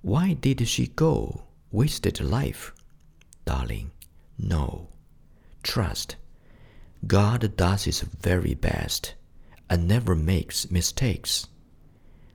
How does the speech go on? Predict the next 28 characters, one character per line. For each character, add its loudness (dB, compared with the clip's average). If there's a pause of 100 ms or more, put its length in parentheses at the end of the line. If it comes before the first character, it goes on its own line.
(200)
There 6
are 4
promises 2
in 2
the 2
word 2 (680)
that 4
the 2
Lord 4
will 0
save 0
his -4 (100)
servants 0 (460)
and 0
deliver 4
them -2 (160)
from 0
the -2
hands 0
of -6 (120)
evil 2
men. -2 (760)
Dear, 4 (520)
it 2
may 4
be 4
the 2
deliverances 4